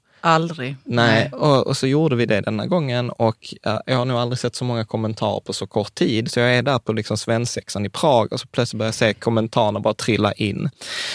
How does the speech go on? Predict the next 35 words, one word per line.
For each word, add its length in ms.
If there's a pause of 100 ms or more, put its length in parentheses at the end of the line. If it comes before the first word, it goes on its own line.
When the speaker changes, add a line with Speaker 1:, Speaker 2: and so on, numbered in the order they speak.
(180)
Speaker 1:
Ja. 300
Speaker 2:
Och, 280
eh, 120
liksom 240
så 80
här, 120
"Ja, 440
du, 400
Jan, 300
alltså 180
du 100
vet, 120
här 160
försvann 480
min 140
trovärdighet 920
för 120
dig." 380 (180)
Speaker 1:
<laughs> 200
Nej, 140
Speaker 2:
Och 120
Speaker 1:
din 240
trovärdighet 880
försvann. 500
Speaker 2:
Ja, 200
precis, 200
Speaker 1:
Förlåt. 140
Speaker 2:
min 100
trovärdighet 640
förs-, 280
förlåt, 300
ja, 200
Speaker 1:
Ja. 100
Speaker 2:
försvann. 420
Och 500